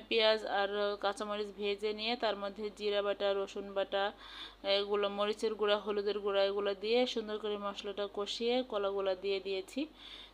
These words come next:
তো অন্যদিকে আমি হচ্ছে ওই ভাজিটা করে নেব, অন্য কড়াইয়ে আমি পেঁয়াজ, রসুন আর কাঁচামরিচ ভেজে নিলাম। নিয়ে এর মধ্যে আমি হচ্ছে ভাজিগুলা, ভাজির জন্য যেগুলো ক-, কুটে রেখেছিলাম ওইগুলো দিয়ে দিচ্ছি।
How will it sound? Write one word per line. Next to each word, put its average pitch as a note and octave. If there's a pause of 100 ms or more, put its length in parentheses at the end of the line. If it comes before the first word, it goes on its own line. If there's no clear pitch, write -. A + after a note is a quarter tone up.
তো A3
অন্যদিকে C4
আমি G#3+
হচ্ছে A3
ওই A#3
ভাজিটা G#3
করে F#3+
নেব, F#3
অন্য G3
কড়াইয়ে G3+
আমি G3 (140)
পেঁয়াজ, G3+
রসুন G3
আর F#3 (160)
কাঁচামরিচ G3 (120)
ভেজে G3
নিলাম। G3 (560)
নিয়ে A3+ (140)
এর A3
মধ্যে G#3+
আমি G#3+ (140)
হচ্ছে G#3 (120)
ভাজিগুলা, G3 (540)
ভাজির G3
জন্য G#3
যেগুলো G3
ক-, F#3+
কুটে G3+
রেখেছিলাম G#3
ওইগুলো G3+
দিয়ে F#3+
দিচ্ছি। F#3+